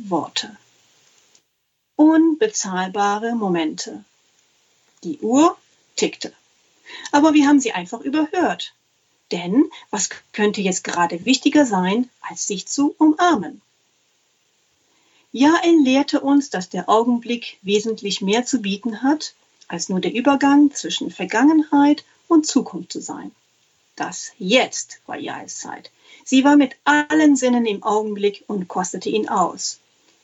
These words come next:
Ob während einer Umarmung, im tiefen Augenkontakt, beim Spielen mit dem kompletten Inventar ihrer Spielkiste, beim Essen. Immer war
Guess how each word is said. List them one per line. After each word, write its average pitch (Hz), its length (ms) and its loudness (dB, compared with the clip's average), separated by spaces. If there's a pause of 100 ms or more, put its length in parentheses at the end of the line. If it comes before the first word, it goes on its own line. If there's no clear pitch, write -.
Ob 196 240 0 (300)
während 202 320 2
einer 185 220 -2
Umarmung, 302 880 4 (480)
im 165 180 -10
tiefen 208 400 -6
Augenkontakt, 233 920 0 (400)
beim 175 180 0
Spielen 226 420 0
mit 185 140 -2
dem 175 180 -2
kompletten 233 540 2
Inventar 185 560 -4
ihrer 185 200 -8
Spielkiste, 233 680 -4 (560)
beim 151 180 -4
Essen. - 400 -10 (840)
Immer 320 440 4
war 170 140 0